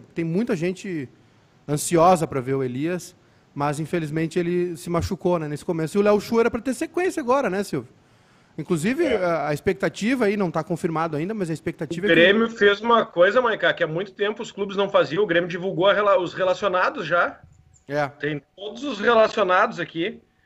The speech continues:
Speaker 3: Ah, deixa eu ver aqui dos que devem ser titular. Breno, Cortez, Darlan. Eu não vou falar todos, senão o Silvio se perde, que ele já me ensinou isso.
Speaker 1: <laughs>
Speaker 3: Ah, Ferreira.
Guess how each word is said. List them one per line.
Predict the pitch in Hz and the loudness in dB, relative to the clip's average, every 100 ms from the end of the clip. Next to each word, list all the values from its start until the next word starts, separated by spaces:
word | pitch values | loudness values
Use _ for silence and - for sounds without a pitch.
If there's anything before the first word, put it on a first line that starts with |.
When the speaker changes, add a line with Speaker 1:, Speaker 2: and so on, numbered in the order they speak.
| _ _ _ _ _ | _ _ _ _ _
Speaker 3:
Ah, | 127 135 135 131 127 127 123 120 117 113 110 98 _ _ _ _ _ _ _ | 0 2 2 0 0 0 0 2 2 0 -4 -18 _ _ _ _ _ _ _
deixa | - | 0
eu | 156 | 0
ver | 123 160 170 | 2 4 4
aqui | 165 180 | 2 -6
dos | 160 - | -6 -8
que | - - | -14 -2
devem | 151 165 175 | 0 0 -4
ser | 180 | -8
titular. | - 165 151 151 147 | -8 -2 2 2 0
Breno, | 151 147 165 202 233 254 262 269 269 _ _ _ _ _ | -4 -2 0 0 0 -2 -2 -4 -10 _ _ _ _ _
Cortez, | 151 165 151 - 160 170 220 240 190 | 0 0 0 -6 -2 2 2 2 -2
Darlan. | 156 170 151 147 151 160 208 247 254 _ _ _ _ _ | 2 2 2 -2 2 2 4 0 -2 _ _ _ _ _
Eu | 143 131 | -10 -4
não | 160 | -4
vou | 160 180 | -2 2
falar | 202 196 | 4 4
todos, | 196 196 - | 2 -8 -6
senão | 202 202 | -4 -4
o | |
Silvio | - 196 190 | -4 -8 -8
se | 202 | -8
perde, | - 165 151 - | 0 2 2 -2
que | 127 | -10
ele | |
já | 123 139 | -4 -4
me | 147 | -4
ensinou | - 147 156 | -8 -6 -4
isso. | 147 117 - _ _ | -4 -6 -12 _ _
Speaker 1:
<laughs> | 160 - 156 143 113 - | -14 -8 -8 -8 -12 -8
Speaker 3:
Ah, | 123 131 131 131 127 127 123 _ _ _ _ _ | -2 0 0 0 -4 -8 -12 _ _ _ _ _
Ferreira. | _ 180 180 160 170 220 240 262 277 | _ 4 4 4 2 4 6 4 2